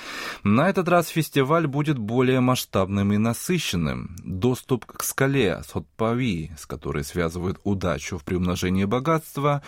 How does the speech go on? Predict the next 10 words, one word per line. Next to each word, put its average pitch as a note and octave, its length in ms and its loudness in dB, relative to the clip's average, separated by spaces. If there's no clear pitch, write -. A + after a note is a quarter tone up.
будет D#3+ 460 2
расширен B2+ 680 2
за F2+ 160 0
счёт A#2 320 -2
установки G2+ 640 -2
более F2+ 460 0
широкого A#2+ 720 -2
и A#2+ 420 -6
безопасного E2+ 880 -2
моста. E2+ 640 -6